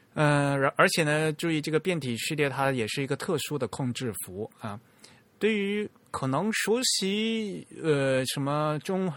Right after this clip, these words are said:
汉字、什么异体字的朋友们，就经常会想到那个什么，我们叫什么异体字的变-，表意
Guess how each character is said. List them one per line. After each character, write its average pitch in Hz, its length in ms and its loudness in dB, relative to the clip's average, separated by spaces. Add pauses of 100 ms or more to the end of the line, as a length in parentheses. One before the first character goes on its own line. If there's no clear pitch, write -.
汉 190 240 0
字、 175 160 0
什 135 100 -2
么 156 80 -2
异 208 120 -2
体 - 240 -8
字 214 200 0
的 107 200 0
朋 113 240 -6
友 110 80 -2
们， 110 240 -4
就 135 160 -4
经 143 160 -4
常 120 160 -2
会 127 100 -4
想 95 240 -6
到 104 140 -4
那 107 120 -6
个 101 140 -4
什 92 160 -10
么， 95 180 -8 (520)
我 92 120 -10
们 98 80 -6
叫 117 140 -2
什 110 100 -8
么 117 140 -4
异 208 120 -2
体 104 200 -10
字 185 180 -2
的 101 140 -4
变-， 107 180 -6 (200)
表 113 200 0
意 180 300 -2